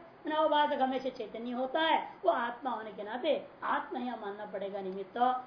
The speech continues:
आत्म से चिद्रूपत्वात्, और आत्मा चिद्रूप होने से वही अवभाषक होता है, स्थापित हो गया।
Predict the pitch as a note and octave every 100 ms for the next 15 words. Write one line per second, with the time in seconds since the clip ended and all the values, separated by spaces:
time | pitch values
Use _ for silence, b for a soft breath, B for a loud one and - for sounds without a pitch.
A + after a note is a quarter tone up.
0 | - - A3 C4 D#4 D#4 C#4 A#3 - G#3
1 | G#3 G3+ F#3+ G3 F#3+ G#3+ G#3+ G3+ - -
2 | - G#3 A3 C4+ B3+ F#3+ B3 G3 A#3+ -
3 | G3+ G3 F#3 C4 C#4 C#4 - - A3+ C#4+
4 | A#3 G3+ G3+ G#3+ B3 G#3 F#3+ G3 F#3+ A3+
5 | A3 G3+ - A3 - B3 G3+ G3 G3+ G3
6 | G3+ A3+